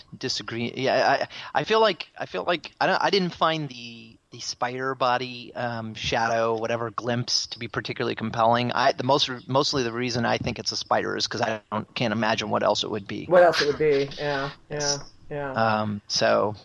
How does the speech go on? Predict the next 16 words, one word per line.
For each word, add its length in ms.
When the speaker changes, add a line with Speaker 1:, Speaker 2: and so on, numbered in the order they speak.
Speaker 1:
so 140
Speaker 2:
I'm 140
gonna 100
be 80
interested 320
to 60
see 240
when 280
it 120
happens 500
in 100
the 80
movie. 520
You 120
know, 200
I, 140